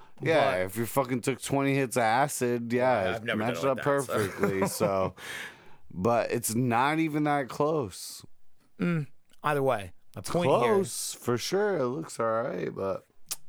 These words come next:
Speaker 1: fuck outta here.
Speaker 2: How the fuck did we get to Dark Side of the Moon again?
Speaker 1: I don't remember.
Speaker 2: God damn it, Jimmy.
Speaker 1: <laughs>
Speaker 2: So, <laughs> let me go back to Timmy Jones' episode here. Timmy Jones?
Speaker 1: Timmy
Speaker 2: Is it
Speaker 1: Jones.
Speaker 2: just one name now?
Speaker 1: Yeah, Tim Jones.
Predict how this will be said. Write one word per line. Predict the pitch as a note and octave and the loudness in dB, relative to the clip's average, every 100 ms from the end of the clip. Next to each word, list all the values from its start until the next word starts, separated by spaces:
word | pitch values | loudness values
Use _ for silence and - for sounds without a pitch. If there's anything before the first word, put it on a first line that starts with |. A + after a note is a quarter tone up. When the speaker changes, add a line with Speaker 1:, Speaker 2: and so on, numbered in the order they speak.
| - | -14
Speaker 1:
fuck | - C3 - | -4 -2 -2
outta | D2+ A1+ C2 | -4 -4 -4
here. | |
Speaker 2:
How | - F3 | -2 -2
the | G#3 | 0
fuck | - A3 | -2 -2
did | F#3+ | 0
we | |
get | F#3+ | 0
to | E3+ | 0
Dark | D3+ D#3+ | 0 0
Side | F3+ | 0
of | F3 | 0
the | E3 | 0
Moon | F#3 | 0
again? | F#3 G#3 F#3+ - - | 0 -2 -4 -6 -8
Speaker 1:
I | E2+ | -4
don't | F#2 E2+ | -2 -2
remember. | E2 E2 D#2 E2 - - - | -2 -2 -4 -8 -20 -14 -8
Speaker 2:
God | D#3+ D#3 | -8 -6
damn | A2+ A2 | -6 -6
it, | F#2+ | -6
Jimmy. | F2 E2+ E2+ E2 - - - | -6 -8 -8 -12 -14 -12 -2
Speaker 1:
<laughs> | D#3+ D3 B2+ A2 B2+ A#2+ A#2 F2 _ - - - - - | 0 0 -2 -2 -2 -2 -4 -6 _ -20 -16 -16 -18 -10
Speaker 2:
So, | - C#3+ C#3 C3 - - | -2 2 2 0 -6 -16
<laughs> | - - - - - - - | -8 -6 -6 -8 -12 -12 -4
let | D3+ | 2
me | F#3 | 4
go | F3 | 4
back | E3 D#3+ - | 4 2 0
to | B2 | -2
Timmy | E3 D#3 | 0 0
Jones' | A#2+ B2+ A#2+ A#2+ | 0 0 0 0
episode | C3 B2+ - A#2+ G#2+ | 0 0 0 0 0
here. | G#2 G#2 - _ - | 0 -2 -6 _ -4
Timmy | - D#3+ F3+ | 2 2 2
Jones? | F#3 F#3+ G3 F3+ - - | 2 2 2 0 -2 -6
Speaker 1:
Timmy | - C3 C#3 | -2 0 2
Speaker 2:
Is | C#3 | 0
it | |
Speaker 1:
Jones. | F#2+ A2 B2+ E3 F#3+ G3 | 0 2 4 6 4 4
Speaker 2:
just | G3 D#3+ C3 | 2 2 4
one | D3 C#3+ | 2 2
name | C3 C3 C#3 C#3 | 0 0 0 0
now? | C#3+ C#3+ C#3+ - - - | 2 0 -4 -10 -16 -4
Speaker 1:
Yeah, | G2 E2 - | -2 -2 0
Tim | - F3 D3 | 2 2 4
Jones. | C3 A#2+ G2 | 4 6 4